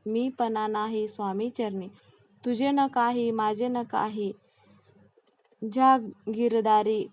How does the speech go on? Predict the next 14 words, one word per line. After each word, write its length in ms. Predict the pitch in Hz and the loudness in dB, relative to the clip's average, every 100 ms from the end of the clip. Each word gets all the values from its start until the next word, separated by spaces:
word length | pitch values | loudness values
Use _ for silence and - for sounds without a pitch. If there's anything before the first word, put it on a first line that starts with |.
| - | -4
कुणा 300 | 226 233 254 | -2 0 2
दाखवितो, 720 | 233 240 - 208 196 180 - _ _ _ _ _ | 2 0 -2 -6 -6 -8 -12 _ _ _ _ _
पामर 440 | 226 214 220 262 277 | 2 4 4 2 0
जीवन 500 | 226 254 247 247 240 | 0 0 2 0 0
हे 340 | 226 240 254 | -2 -2 -2
सारे 420 | 262 262 233 226 | 0 0 2 2
असती, 560 | 220 220 220 208 - 185 - _ _ _ _ _ _ _ _ - | 0 -4 -6 -6 -6 -6 -10 _ _ _ _ _ _ _ _ -4
ठीक 280 | 269 285 311 | -2 -2 -2
समजुनी 640 | 294 262 233 220 226 226 | -2 0 0 0 2 0
राहे 440 | 214 202 208 214 254 | 2 2 0 -2 -2
जगती." 520 | 233 202 190 185 170 - _ _ _ _ _ _ _ 202 _ _ _ _ _ _ _ _ _ _ _ _ _ _ 226 | -2 -2 -4 -8 -12 -12 _ _ _ _ _ _ _ _ _ _ _ _ _ _ _ _ _ _ _ _ _ _ -20
श्री 340 | - 254 262 294 | -12 -4 -4 -2
स्वामी 460 | - 240 214 214 | 0 0 0 -2
समर्थ. 520 | 247 240 202 185 - | -4 -4 -4 -6 -10